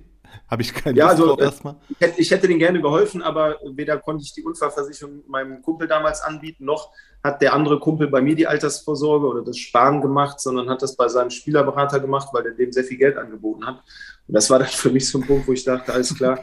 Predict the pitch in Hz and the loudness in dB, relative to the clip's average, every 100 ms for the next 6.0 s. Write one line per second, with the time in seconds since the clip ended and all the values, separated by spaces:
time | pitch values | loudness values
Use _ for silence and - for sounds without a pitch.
0 | - - - _ _ _ 123 135 131 143 | -10 -20 -20 _ _ _ 2 4 4 4
1 | 143 135 143 - 139 135 131 139 143 139 | 6 6 4 -2 -4 -2 -2 -2 -4 -6
2 | 139 127 123 123 123 123 117 120 123 127 | -4 0 0 0 -6 -4 -2 -4 -8 -8
3 | - 123 123 135 107 104 120 117 113 113 | -6 -6 0 0 2 -2 -2 -4 -6 -8
4 | - 120 - 113 131 131 139 131 127 123 | -6 -6 2 4 6 4 4 4 4 2
5 | 127 113 - - 110 - 104 - _ | -2 -2 -6 -8 -8 -12 -18 -18 _